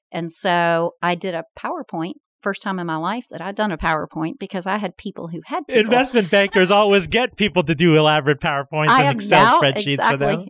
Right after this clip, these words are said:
Speaker 1: In my fifties, I became an expert. But I flew to Atlanta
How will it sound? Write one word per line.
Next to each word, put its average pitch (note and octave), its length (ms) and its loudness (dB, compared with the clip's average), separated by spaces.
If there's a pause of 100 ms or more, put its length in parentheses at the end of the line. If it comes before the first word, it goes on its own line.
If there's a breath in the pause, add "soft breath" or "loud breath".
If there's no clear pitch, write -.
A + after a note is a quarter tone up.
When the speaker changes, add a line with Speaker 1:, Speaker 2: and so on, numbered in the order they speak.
Speaker 1:
In G3+ 100 -6
my G3+ 140 -2
fifties, A3 480 -6
I G3 80 2
became B3 260 -2
an C#4 80 0
expert. - 380 -4 (260)
But - 180 4 (600 soft breath)
I G3+ 240 2
flew A#3+ 320 0
to A#3 80 4
Atlanta G#3+ 560 2